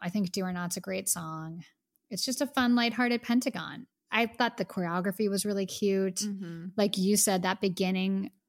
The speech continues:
Speaker 1: love the beginning with the
Speaker 2: Loved.
Speaker 1: harmonies and Hui, you know, on vocals.
Speaker 2: Oh, God, so good.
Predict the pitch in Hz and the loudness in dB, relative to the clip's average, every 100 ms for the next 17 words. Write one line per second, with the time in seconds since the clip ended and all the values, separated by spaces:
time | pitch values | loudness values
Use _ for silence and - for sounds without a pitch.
0 | _ _ _ _ 190 185 180 180 180 180 | _ _ _ _ -4 0 2 4 4 2
1 | 180 - 202 185 180 170 170 170 180 - | 0 0 0 2 0 -2 -4 -4 -4 -4
2 | - 180 190 185 180 180 180 175 175 175 | -6 -2 -2 -2 -2 -2 -2 -2 -2 0
3 | - - _ _ - 185 170 202 185 180 | 0 -2 _ _ 0 2 2 2 2 2
4 | 175 175 180 _ _ _ 208 180 165 - | 2 -2 -4 _ _ _ -4 -2 -2 0
5 | 196 180 185 175 175 202 269 254 170 - | 2 2 0 0 -2 2 2 0 -2 -10
6 | 175 165 160 - 277 220 190 170 165 - | -10 -10 -8 -6 -4 -6 -6 -10 -12 -16
7 | 180 | -18